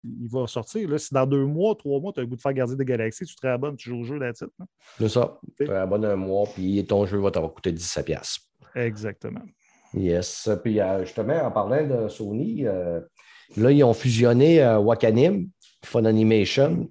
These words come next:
Speaker 2: avec, euh, Crunchyroll. Toi, mon Flo, qui est, euh, abonné à Crunchyroll,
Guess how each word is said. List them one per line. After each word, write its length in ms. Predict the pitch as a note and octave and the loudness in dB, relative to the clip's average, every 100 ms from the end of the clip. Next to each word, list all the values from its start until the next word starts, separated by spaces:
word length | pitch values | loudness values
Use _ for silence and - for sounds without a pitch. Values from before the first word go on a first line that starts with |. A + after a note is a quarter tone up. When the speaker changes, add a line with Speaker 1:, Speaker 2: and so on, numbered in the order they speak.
| _ - | _ -4
Speaker 2:
avec, 500 | F2+ F2 G#2 - F#2+ | -2 0 0 0 0
euh, 920 | F2+ F2+ F2 E2+ E2+ E2 E2 E2 D#2+ | 2 2 2 0 0 0 0 -2 -4
Crunchyroll. 680 | - G2+ G2+ G#2 A#2 G3 C3 | -2 -2 0 0 2 0 2
Toi, 140 | D3+ | 4
mon 180 | D#3+ A#2+ | 6 4
Flo, 260 | - E3 E3+ | 4 4 6
qui 340 | C3 A2 G2+ | 4 4 4
est, 40 | G2+ | 2
euh, 400 | F#2+ F#2 F#2 F#2 | 2 0 0 0
abonné 260 | F#2 G#2 | 0 2
à 60 | A#2+ | 2
Crunchyroll, 580 | B2 A2 - G#2 D3 | 2 0 0 2 2